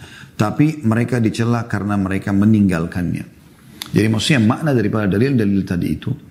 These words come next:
sebenarnya lebih kepada orang yang meninggalkan dakwanya. Dia meninggalkan yang ma'ruf.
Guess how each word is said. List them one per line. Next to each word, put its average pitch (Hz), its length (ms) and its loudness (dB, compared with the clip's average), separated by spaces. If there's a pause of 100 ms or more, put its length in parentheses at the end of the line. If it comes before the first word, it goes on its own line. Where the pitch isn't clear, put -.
sebenarnya 127 540 2
lebih 117 260 2
kepada - 540 -4 (640)
orang 123 460 0
yang 117 220 2 (1000)
meninggalkan 143 720 4
dakwanya. 117 640 -2 (1400)
Dia 127 160 6
meninggalkan 123 560 2
yang 101 140 2
ma'ruf. 90 420 0